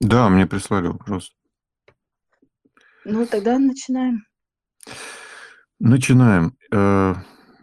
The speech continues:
Speaker 1: пришел вопрос, э, такой. Задался вопросом вдруг, почему я работаю допоздна, не могу ничего изменить, так как много проектов,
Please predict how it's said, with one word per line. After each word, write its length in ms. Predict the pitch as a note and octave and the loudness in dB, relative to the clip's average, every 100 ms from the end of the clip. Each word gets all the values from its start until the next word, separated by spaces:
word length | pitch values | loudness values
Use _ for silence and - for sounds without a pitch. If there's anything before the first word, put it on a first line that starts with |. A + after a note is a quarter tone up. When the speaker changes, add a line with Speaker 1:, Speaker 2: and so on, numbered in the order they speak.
| _ | _
Speaker 1:
пришел 340 | - - C3+ A#2+ | -8 -2 0 0
вопрос, 460 | - B2+ B2+ - _ _ _ _ _ _ _ _ _ - | 0 -4 -6 -8 _ _ _ _ _ _ _ _ _ -4
э, 400 | G2+ F#2 F#2 F#2 - - - | -2 0 0 -2 -4 -4 -8
такой. 380 | - - F2+ D#2+ - _ _ _ _ _ _ _ | -10 -6 -4 -6 -8 _ _ _ _ _ _ _
Задался 520 | - G2+ D3+ F3+ - D#3 | -4 0 0 0 0 0
вопросом 760 | D#3 B2+ C3 A#2+ - C3 C3+ | -2 -2 -2 -2 -2 -2 -2
вдруг, 540 | G#2 F#2 F2 F#2 - _ _ _ | -2 -2 -2 -4 -12 _ _ _
почему 400 | A#2 - G#2+ B2+ | -8 0 4 4
я 140 | A#2 | 4
работаю 480 | G2 G2 A2 G#2+ G2 | 2 0 0 0 -2
допоздна, 680 | F2 F2+ F#2+ F#2 G#2+ C#3+ F#3 - _ _ _ _ - - _ | -4 -4 -4 0 2 2 -2 -6 _ _ _ _ -20 -20 _
не 80 | G#2+ | 0
могу 280 | G#2 G#2+ B2+ | 2 2 4
ничего 500 | B2+ A2 - G#2 A2 | 4 2 0 0 0
изменить, 440 | G2 G2 G#2 C#3 D#3 | 2 2 4 2 2
так 120 | G#2+ | 0
как 120 | F#2+ | 0
много 280 | G2 A#2 A#2+ | 0 0 0
проектов, 580 | - F#2+ F2 F2 G#2 - | -2 -2 -2 -2 -8 -18